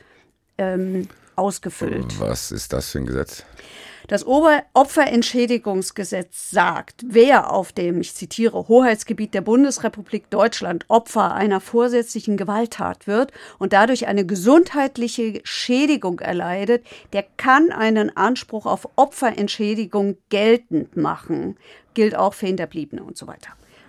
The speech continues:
Speaker 1: Also sie haben ja keine Hinterbliebenen.
Speaker 2: Ähm, das heißt, kriegst Geld vom Staat, unabhängig davon, was
Speaker 1: Naja, man, ich glaube, man kann sich das wie so eine Art Schmerzensgeld vorstellen, genau, vom Staat. Ähm, sozusagen als Entschädigung, so ein bisschen als Wiedergutmachung für das Leid, das du erfahren hast, für das du ja nichts kannst.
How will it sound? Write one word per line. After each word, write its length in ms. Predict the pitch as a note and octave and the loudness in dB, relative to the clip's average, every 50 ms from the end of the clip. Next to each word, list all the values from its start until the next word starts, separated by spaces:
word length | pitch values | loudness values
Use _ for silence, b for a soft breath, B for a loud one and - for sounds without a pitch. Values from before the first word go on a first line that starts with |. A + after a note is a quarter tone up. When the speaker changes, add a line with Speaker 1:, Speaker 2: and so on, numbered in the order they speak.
| b - | b -14
Speaker 1:
Also 200 | E3 - - - | -12 -10 -12 -12
sie 240 | F3 - F#3 F#3 E3+ | -14 -12 -12 -8 -8
haben 120 | E3 F3 E3+ | -6 -6 -6
ja 120 | E3 - | -8 -8
keine 240 | - - - - - | -8 -8 -8 -8 -8
Hinterbliebenen. 840 | - - - F3 - - - - - - - - - - - - _ _ - | -8 -10 -12 -14 -16 -16 -16 -16 -16 -14 -14 -14 -14 -14 -16 -16 _ _ -8
Speaker 2:
Ähm, 540 | A#1 A#1 A#1 A#1 A1+ B1 B1+ B1 B1 A#1 A1 | -6 -4 -2 -2 -2 -2 -2 -2 -2 -4 -4
das 160 | C2+ - - | -4 -2 0
heißt, 160 | D2 C#2+ - - | 0 0 0 -4
kriegst 260 | - D2 - - - | -10 -12 -10 -6 -4
Geld 160 | - D2 C#2 | -4 -4 -2
vom 160 | - - B1+ | -4 -6 -6
Staat, 320 | - - D#2 D2+ D#2 D2 - | -6 -4 -4 -4 -4 -4 -2
unabhängig 560 | D2+ D2+ D2+ - D#2 D#2 C#2 C2+ B1+ - - _ - - | 0 0 2 2 2 2 0 0 -2 -6 -14 _ -8 -4
davon, 340 | D2 C#2 - D#2 D2 C2+ | -4 -4 -2 -2 -2 -2
was 320 | B1+ C2 - - - - - | -2 -2 -4 -6 -8 -2 4
Speaker 1:
Naja, 300 | B3 B3 A#3+ A3+ A3+ A#3 | 6 8 8 8 8 6
man, 160 | A#3 A#3 G#3+ | 4 2 0
ich 80 | A3 - | 0 2
glaube, 240 | A#3+ A3+ A#3+ B3 | 4 6 6 6
man 160 | A#3 A3+ A3+ - | 6 6 4 2
kann 180 | B3 A3 A3+ | 2 0 0
sich 80 | A#3+ A3 | 0 -2
das 240 | - A3+ - - G3+ | -4 -6 -6 -4 -2
wie 120 | A3 A3+ | -2 0
so 100 | A3 A3+ | 0 2
eine 140 | A3 G3+ F3 | 2 2 2
Art 140 | F#3 E3+ - | 2 0 -2
Schmerzensgeld 840 | - F3+ F3 G3 A#3 - - B3 A3+ - - - F3 E3+ E3+ - | -2 0 0 0 0 0 2 0 0 0 0 -2 -2 -2 -2 -4
vorstellen, 580 | - - - F3 E3+ F#3 - - G3 F#3 F#3+ G3 | -6 -8 -4 -4 -4 -2 -2 -2 0 0 2 4
genau, 300 | G3+ G3+ G3 F3+ F3+ G#3 | 4 4 6 6 6 4
vom 220 | G#3 - G#3 F3 | 2 2 -2 -2
Staat. 500 | F3 - - G3 G3 A3 A#3+ D4 C#4+ - b b b b b b b - | 0 0 2 4 4 4 4 2 -2 -6 b b b b b b b 0
Ähm, 440 | G#3 G#3+ G#3+ G#3 G#3+ G#3+ G#3 - - | 2 4 4 6 4 4 2 0 -2
sozusagen 720 | - A3 - G#3 G#3 F#3+ - - G#3+ G#3+ G3 G#3 G#3 G3+ E3+ | -6 -8 -6 -6 -6 -6 -4 0 4 6 6 6 4 2 -2
als 140 | F#3+ - | -2 -4
Entschädigung, 880 | - F3+ F3 - - A3+ A3+ A#3 B3+ A#3+ G3+ G#3+ G#3+ G#3+ G#3+ G#3+ G3+ - | -4 -6 -6 -4 -2 0 0 2 0 0 0 2 4 4 4 4 2 0
so 120 | - F#3+ | -4 -4
ein 100 | E3+ E3 | -4 0
bisschen 300 | A3 A#3 - - A3+ F#3+ | 0 -2 -2 -2 -2 -2
als 180 | F3 E3+ - - | -2 -4 -4 -4
Wiedergutmachung 920 | G#3 G3 G3 F3+ - - B3 C4+ - - A3 G#3 G#3 - A3 G#3+ G#3 G3+ | -4 -2 -2 -2 -2 -2 -4 -4 0 2 2 2 2 2 2 2 2 2
für 160 | - - - F#3+ | 0 -2 -6 -6
das 180 | G3 F#3 - | -6 -6 -4
Leid, 440 | G#3 G3 G3+ G3+ G3+ A3+ C4 C4+ - | 0 4 6 6 6 6 6 4 0
das 120 | A3+ - | -6 -6
du 120 | - - G3+ | -6 -4 -4
erfahren 480 | F#3 G3 - - G#3+ G3+ G3+ G#3+ G#3+ | -4 -4 -4 -2 -2 0 0 2 0
hast, 160 | G#3+ G#3 - - | 0 -2 -2 -6
für 100 | - F#3 | -10 -10
das 220 | E3+ F#3+ - - | -10 -10 -12 -10
du 80 | - F#3 | -8 -6
ja 140 | F#3+ F3+ | -4 -2
nichts 340 | F3+ F#3+ F#3+ - - - - | -2 -2 -4 -4 -8 -10 -6
kannst. 560 | - A3+ G3 G3+ - - - - - - - | -2 0 0 0 0 -4 -6 -12 -14 -16 -20